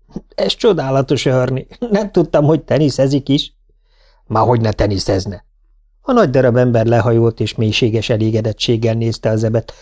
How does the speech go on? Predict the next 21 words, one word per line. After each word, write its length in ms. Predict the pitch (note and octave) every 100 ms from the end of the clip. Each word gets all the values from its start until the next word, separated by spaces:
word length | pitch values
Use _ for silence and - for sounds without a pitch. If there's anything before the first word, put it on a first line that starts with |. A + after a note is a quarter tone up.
| -
majd 140 | - G3+
megcirugatta 760 | A#3 - F3 D3 C3 B2 -
a 60 | A2
bozontos 540 | A2+ A2 G#2 G#2+ G2
fejet. 300 | - F#2 F2 _ _ _ _ _ _
„Mindenre 480 | E3 B2 B2+ B2+ B2+
meg 180 | C3 B2
lehet 300 | C3 C3 -
tanítani, 520 | C3+ C3 A#2+ B2+ C3
ami 240 | B2+ C3
a 80 | A#2+
sporttal 520 | - C3+ A#2+ - A#2
kapcsolatos. 640 | - A#2 - A#2 A2 A2+ - _ _ _ -
Olyan, 280 | G3 E3 E3
mint 220 | D#3+ D#3+
a 60 |
gazdája. 600 | C#3 A#2+ A2 A2 G2 F#2+ - _ _ -
Az 200 | A3 A3
összes 320 | G#3 G3 E3+
sporthoz 480 | - C#3+ B2 B2+ A2
ért. 340 | G2 _